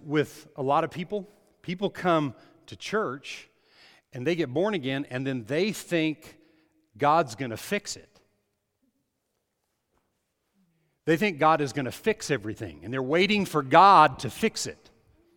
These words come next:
But see, the place he prepared was so that I could know God and hear God, and he would help me, but he's not gonna fix it. See, i-, i-, if you,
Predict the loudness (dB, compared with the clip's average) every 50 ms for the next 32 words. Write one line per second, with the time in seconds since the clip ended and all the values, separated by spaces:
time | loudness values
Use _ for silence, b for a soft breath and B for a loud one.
0 | b b b b b b b -10 -6 -2 -2 -2 -2 -4 -8 0 2 4 4 4
1 | 2 0 -2 -4 -4 -4 -4 -6 -6 -6 -8 -6 2 4 6 6 6 6 4 2
2 | B B B B B B B B B B -2 -2 0 0 2 2 2 4 4 4
3 | 6 6 6 4 4 2 -2 -4 -2 -4 -4 0 2 4 4 4 4 6 6 8
4 | 8 8 6 2 -2 -6 -6 0 2 4 6 6 6 4 4 2 2 2 -2 -4
5 | -6 -8 -8 B B B B B B -4 -4 -2 0 0 2 2 2 0 0 -2
6 | 0 4 6 6 6 6 2 0 -2 0 0 0 -2 -2 -2 -4 -6 -4 -4 -4
7 | -4 0 0 0 0 0 -2 -4 0 -2 -2 -2 -2 -8 -14 -14 -16 _ _ _
8 | _ _ _ _ _ _ _ _ _ _ _ _ _ _ _ _ _ _ _ _
9 | _ _ _ _ _ _ _ _ _ _ _ _ _ _ _ _ _ _ _ _
10 | _ _ _ _ _ _ _ _ -20 -20 _ _ _ _ _ _ _ _ _ _
11 | _ _ _ b b b b b b -6 -4 -4 -4 -6 -12 B B B B B
12 | B B -2 -2 -2 -2 -2 -2 -2 -2 -2 -2 -6 -6 -6 -6 -8 -6 -4 -2
13 | 0 0 0 0 -2